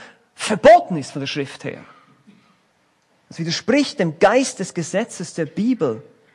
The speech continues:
hier auch der Liebe, die eben Anstand, Höflichkeit und Würde jedem Menschen gegenüber entgegenbringt.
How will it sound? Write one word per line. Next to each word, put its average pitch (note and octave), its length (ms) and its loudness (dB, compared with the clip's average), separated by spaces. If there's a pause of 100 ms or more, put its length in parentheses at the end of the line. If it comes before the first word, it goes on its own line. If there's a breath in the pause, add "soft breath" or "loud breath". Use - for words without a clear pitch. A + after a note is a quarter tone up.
(100)
hier A#3 300 4
auch F#3 280 2 (240 loud breath)
der D#3 100 2
Liebe, E3 540 0 (360 soft breath)
die D3 60 -2
eben D3 140 -2
Anstand, F3 520 -2
Höflichkeit E3 580 -4
und C#3 180 -10
Würde F#3+ 280 0
jedem F3 340 -2
Menschen E3+ 320 -4
gegenüber C#3+ 560 -8 (300 soft breath)
entgegenbringt. C#3 720 -10